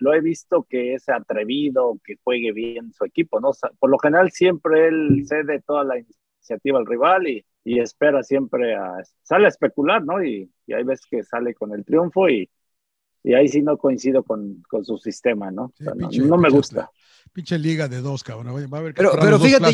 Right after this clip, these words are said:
Speaker 3: John,
Speaker 2: clásicos y
Speaker 3: que,
Speaker 2: ya.
Speaker 3: que los goles caen porque el Atlético quiere presionar, güey. Si el Atlético se tira atrás y no presiona, este, no le hacen esos goles.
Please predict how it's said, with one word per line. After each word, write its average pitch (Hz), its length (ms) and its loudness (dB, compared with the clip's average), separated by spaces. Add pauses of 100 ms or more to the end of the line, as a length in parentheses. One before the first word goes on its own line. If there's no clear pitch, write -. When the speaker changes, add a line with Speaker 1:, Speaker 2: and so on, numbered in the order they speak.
Speaker 3:
John, 240 160 2
Speaker 2:
clásicos - 40 -8
y 202 40 2
Speaker 3:
que, 190 80 2
Speaker 2:
ya. - 140 -4 (480)
Speaker 3:
que 170 140 -6
los 180 200 -2
goles 220 380 -4
caen 220 380 -8 (220)
porque 151 480 -2
el 143 120 -2
Atlético 180 420 -2
quiere 170 220 -2
presionar, 131 600 -6
güey. 92 120 -20 (220)
Si 147 80 4
el 151 60 8
Atlético 254 400 4
se 196 140 4
tira 233 180 4
atrás 202 300 0
y 165 80 -4
no 175 160 -2
presiona, 160 640 -4
este, - 360 -10
no 156 160 4
le 165 120 6
hacen 143 180 0
esos 123 240 -6
goles. 110 180 -8